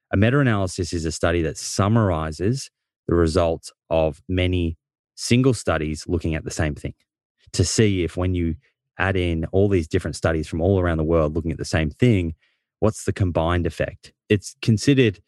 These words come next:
more reliable than just going and looking at one study in isolation. And they put forty-one of these clinical feeding trials together. And these are trials, different durations. Some are four weeks, you know, up to a year.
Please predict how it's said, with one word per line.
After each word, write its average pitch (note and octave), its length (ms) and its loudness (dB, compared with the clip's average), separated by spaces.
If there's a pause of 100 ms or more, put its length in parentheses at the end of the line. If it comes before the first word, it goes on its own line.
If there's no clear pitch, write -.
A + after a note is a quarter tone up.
(360)
more G#2+ 200 4
reliable F2 520 0
than E2 160 -4
just D#2 180 -4
going E2+ 240 0
and D#2+ 80 -2
looking E2 220 -4
at C2+ 100 -6
one E2 240 -2
study D#2+ 320 -4
in D2+ 80 -2
isolation. D2 600 -4 (680)
And F#2 360 2 (280)
they F#2 120 2
put - 240 0
forty-one G#2+ 640 2 (240)
of E2+ 280 -2
these E2+ 160 0
clinical F#2 380 -2
feeding E2+ 380 0
trials E2 400 -2
together. E2+ 480 -2 (240)
And G2 80 2
these G#2 100 4
are A2 60 0
trials, G#2 420 0 (280)
different A2 420 0
durations. E2+ 560 0
Some G2 200 0
are E2 40 -2
four G2 280 2
weeks, F2+ 440 -2 (360)
you D#2+ 80 -4
know, E2 240 0
up F2 180 -2
to F2+ 140 0
a D#2+ 60 2
year. D#2+ 300 0